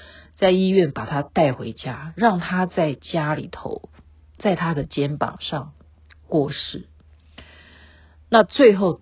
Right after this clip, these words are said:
这个女的的选择是说，“你真的不要想得太远，我永远都陪伴在你身边。”她就是悲剧在哪里？是这个女的也就选择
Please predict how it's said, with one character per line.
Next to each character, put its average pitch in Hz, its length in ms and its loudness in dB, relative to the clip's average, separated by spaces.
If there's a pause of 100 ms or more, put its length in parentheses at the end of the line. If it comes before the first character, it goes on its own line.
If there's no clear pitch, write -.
这 254 160 -2
个 190 80 4
女 147 240 -4
的 208 140 -8
的 147 160 -6
选 - 260 -8
择 - 240 -12
是 - 180 -10
说 147 380 -8 (160)
，“你 147 300 -4
真 165 360 0
的 151 280 -6 (1160)
不 - 80 -2
要 160 180 0
想 - 380 -6
得 - 300 -12 (420)
太 175 200 -2
远， 135 360 -2 (560)
我 156 140 2
永 147 240 -2
远 147 160 -4
都 143 100 -2
陪 135 220 -8
伴 131 180 -6
在 127 160 -10
你 117 120 -12
身 - 220 -12
边。” - 280 -14
她 185 280 -6
就 170 200 -4
是 151 200 -8 (120)
悲 165 240 2
剧 151 280 -6
在 139 220 -4
哪 - 220 -10
里？ - 180 -16 (480)
是 - 240 -2
这 170 140 -2
个 147 100 0
女 110 220 -8
的 - 160 -10
也 - 320 -12
就 131 280 -4
选 - 300 -12
择 - 400 -12